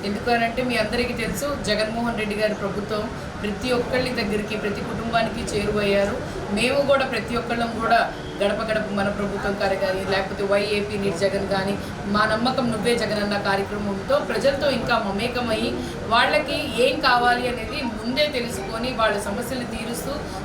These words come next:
వచ్చాము. ఈరోజు ప్రతి ఇంటికి, ప్రతి గడపకి మేము చక్కగా వెళ్ళగలుగుతున్నాము అని అంటే సంక్షేమ పథకాలు ప్రతి కుటుంబానికి చేరినాయి కాబట్టి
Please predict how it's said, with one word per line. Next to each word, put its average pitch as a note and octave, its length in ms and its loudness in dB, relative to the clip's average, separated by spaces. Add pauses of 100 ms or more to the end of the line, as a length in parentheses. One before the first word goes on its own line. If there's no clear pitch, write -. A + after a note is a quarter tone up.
(100)
వచ్చాము. B3 340 4
ఈరోజు D4+ 720 2 (280)
ప్రతి C4 240 -2
ఇంటికి, C#4 420 -2
ప్రతి B3 260 -4
గడపకి A#3+ 520 0
మేము B3 200 -2
చక్కగా A#3+ 400 -2
వెళ్ళగలుగుతున్నాము A3 880 0
అని G3+ 120 -4
అంటే G#3+ 200 -4
సంక్షేమ A3 420 -4
పథకాలు - 840 -2
ప్రతి A#3 180 -2
కుటుంబానికి A#3+ 760 0
చేరినాయి A3 320 -2
కాబట్టి G3+ 500 0